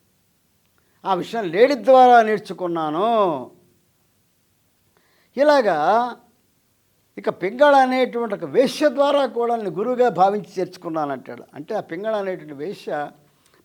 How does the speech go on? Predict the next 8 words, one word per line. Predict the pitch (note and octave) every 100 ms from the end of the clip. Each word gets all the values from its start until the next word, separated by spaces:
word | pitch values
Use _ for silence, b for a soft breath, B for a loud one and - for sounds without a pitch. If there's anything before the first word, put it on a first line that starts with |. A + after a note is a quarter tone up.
| -
మిథిలా | D#3 F3 A#3+ A3+
నగరంలో | F#3 E3 D#3+ F3+ F3
ఉంటుంది, | C3+ D3 B2+ -
విదేహ | C#3+ G3 G3 G3
రాజ్యంలో, | E3+ C3 D3 D3 C3 A#2+
వైదేహ | E3 F3+ E3 D#3+
రాజ్యంలో. | C#3 A#2 A#2 - _ _ _ _ _ _ _ _ _ _ _ _ _ _ _ _ _ _ _ _ -
ఆ | A3